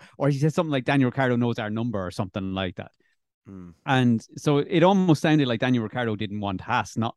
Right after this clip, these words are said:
Speaker 1: the other way <laughs> around.
Speaker 2: Things might have changed, uh, since
Speaker 1: Uh,
Speaker 2: that
Speaker 1: w-
Speaker 2: time. <laughs>
Speaker 1: but, well, that's true. And now he's going, if he's, like, I know there's the rumor that he's gonna be a reserve driver at Mercedes, or is that confirmed? Sorry, was it confirmed that he's gonna be the reserve driver at Mercedes next year?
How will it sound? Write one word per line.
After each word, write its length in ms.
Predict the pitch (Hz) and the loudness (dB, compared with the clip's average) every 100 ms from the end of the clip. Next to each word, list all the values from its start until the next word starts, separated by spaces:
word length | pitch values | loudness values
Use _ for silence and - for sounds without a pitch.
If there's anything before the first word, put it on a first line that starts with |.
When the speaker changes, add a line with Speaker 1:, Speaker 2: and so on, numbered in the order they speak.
| - | -4
Speaker 1:
the 80 | 110 | -2
other 140 | 104 | -2
way 260 | 107 113 110 | -2 -2 -2
<laughs> 0 | |
around. 500 | 117 110 120 90 - _ _ - _ _ _ _ | -2 -2 -2 -6 -12 _ _ -20 _ _ _ _
Speaker 2:
Things 240 | 110 104 92 | -12 -12 -8
might 160 | 107 | -8
have 160 | 104 - | -10 -10
changed, 600 | 117 104 101 95 - - | -8 -6 -8 -12 -16 -14
uh, 320 | 123 101 92 | -10 -8 -8
since 160 | 110 110 | -8 2
Speaker 1:
Uh, 100 | 165 | 6
Speaker 2:
that 240 | 170 170 | 8 6
Speaker 1:
w- 280 | 165 160 180 | 4 2 2
Speaker 2:
time. 460 | - - - 135 131 | -2 -10 -10 -10 -10
<laughs> 40 | - | -4
Speaker 1:
but, 160 | 156 - | -4 0
well, 140 | 185 | 4
that's 140 | 226 - | 4 2
true. 280 | 220 247 190 | 4 4 4
And 220 | 170 180 | 2 2
now 160 | 220 | 2
he's 140 | 226 185 | 2 2
going, 280 | 196 190 180 | 2 2 0
if 80 | |
he's, 180 | 170 165 - - - | -2 -6 -10 -10 -2
like, 220 | 151 - - 78 | -2 -4 -16 -4
I 120 | 175 | 2
know 140 | 165 165 | 4 6
there's 200 | 143 117 | 4 2
the 100 | 135 | 2
rumor 400 | 143 139 127 123 | 4 4 2 -2
that 140 | 117 | -6
he's 80 | 107 | -4
gonna 120 | 127 | -2
be 100 | 117 | 0
a 40 | 110 | -2
reserve 380 | 107 123 113 | 0 0 0
driver 500 | 101 117 110 107 104 - | 0 0 0 0 -4 -4
at 220 | 113 101 - - | -6 -8 -8 -8
Mercedes, 340 | 104 143 120 | -2 0 2
or 60 | 123 | 2
is 60 | 165 | 2
that 120 | - | 0
confirmed? 580 | 156 147 156 175 170 - _ | 0 0 -2 0 -4 -8 _
Sorry, 220 | 139 104 | -6 -4
was 120 | 104 | -6
it 80 | - | -8
confirmed 380 | - 117 143 165 | -10 -8 -6 -6
that 60 | 170 | -8
he's 80 | 156 | -6
gonna 160 | 165 | -6
be 60 | 156 | -4
the 80 | 156 | -6
reserve 300 | 147 160 139 | -4 -4 -2
driver 240 | 147 143 | -4 -4
at 60 | 147 | -6
Mercedes 360 | 139 151 143 | -6 -6 -6
next 200 | 156 - | -6 -6
year? 160 | 156 | -8